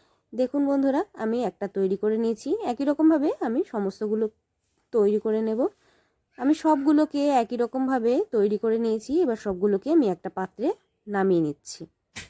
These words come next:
আমার এই রেসিপিটা অবশ্যই একবার আপনারা বাড়িতে বানিয়ে ট্রাই করবেন, অসাধারণ খেতে লাগে আর দেখতেও কিন্তু বহুত সুন্দর। দেখুন, আমি গ্যাসের উপরে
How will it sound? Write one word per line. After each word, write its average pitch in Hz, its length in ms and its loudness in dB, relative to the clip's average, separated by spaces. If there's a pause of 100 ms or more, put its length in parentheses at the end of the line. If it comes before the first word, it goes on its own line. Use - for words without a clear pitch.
(460)
আমার 262 320 2
এই 311 60 4
রেসিপিটা 262 540 0 (240)
অবশ্যই 285 460 0
একবার 262 220 0 (100)
আপনারা 202 280 -2 (160)
বাড়িতে 175 280 0
বানিয়ে 190 340 0
ট্রাই 208 180 0
করবেন, 247 360 0 (240)
অসাধারণ 302 460 2
খেতে 285 280 -2
লাগে 269 280 0 (120)
আর 208 80 0 (120)
দেখতেও 190 380 0
কিন্তু 285 260 0 (220)
বহুত 202 260 2 (100)
সুন্দর। 170 320 -2 (560)
দেখুন, 247 340 -2 (260)
আমি 220 140 2 (100)
গ্যাসের 196 340 0
উপরে 226 280 0